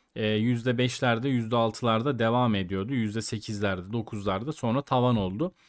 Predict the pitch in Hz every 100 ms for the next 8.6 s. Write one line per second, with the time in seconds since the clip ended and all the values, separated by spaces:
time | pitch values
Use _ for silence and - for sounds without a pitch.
0 | _ - _ - - 180 - 202 196 -
1 | 185 190 185 185 175 135 135 123 135 123
2 | 127 123 170 147 139 143 151 151 156 -
3 | 156 156 - 147 160 156 131 110 165 -
4 | - _ - _ - 156 156 135 - 127
5 | - 180 175 _ _ - 127 127 147 147
6 | 151 151 165 143 - 98 113 156 - 123
7 | 127 131 127 139 143 120 101 - 107 156
8 | 151 147 - 165 170 170